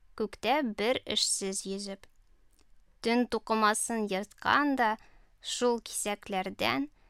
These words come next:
күлгә кадәр ныклы гына бер баскыч үргән. Карый Зөһрә, исе китеп. Айдан туп-туры әллә баскыч төшә күлгә, әллә таң нуры.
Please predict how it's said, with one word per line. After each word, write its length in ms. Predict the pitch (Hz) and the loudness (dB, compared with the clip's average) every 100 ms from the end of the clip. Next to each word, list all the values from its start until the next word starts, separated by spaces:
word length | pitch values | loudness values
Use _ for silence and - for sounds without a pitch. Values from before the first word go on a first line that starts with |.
| - - | -20 -12
күлгә 500 | - 214 208 233 277 | -2 -2 0 4 4
кадәр 440 | - 262 240 220 220 | 4 -2 0 0 0
ныклы 520 | 190 190 - 202 269 | -2 -6 -4 0 2
гына 280 | 277 254 226 - | 2 0 0 -4
бер 340 | 208 190 214 262 | -6 -4 -2 -2
баскыч 680 | 220 240 - - 214 214 - | -2 -2 -4 -4 -6 -4 -4
үргән. 420 | 202 208 190 202 - - _ - - | -6 -6 -8 -8 -12 -20 _ -20 -2
Карый 340 | - 262 247 | 4 6 4
Зөһрә, 480 | 214 208 - - 190 - _ | 0 -2 -2 -2 -2 -4 _
исе 300 | - 226 - | -6 -4 -4
китеп. 400 | - 208 - 196 - - _ _ _ | -6 -12 -12 -12 -14 -20 _ _ _
Айдан 640 | - 208 196 220 254 254 233 | 2 2 4 6 8 6 2
туп-туры 800 | - 262 - - - 202 220 320 - - - _ - | 2 2 0 -8 -4 0 4 2 0 -20 -20 _ -4
әллә 280 | 214 240 233 | 0 4 4
баскыч 520 | 226 - - 285 - | 4 0 0 0 0
төшә 320 | - - 185 | -2 0 0
күлгә, 440 | - - 202 196 190 - - - - | -2 -6 -6 -6 -8 -12 -20 -20 -8
әллә 400 | - 190 185 226 - | -2 -2 0 -2 -2
таң 380 | 175 175 196 202 | -2 0 -2 -4
нуры. 300 | 202 196 | -4 -6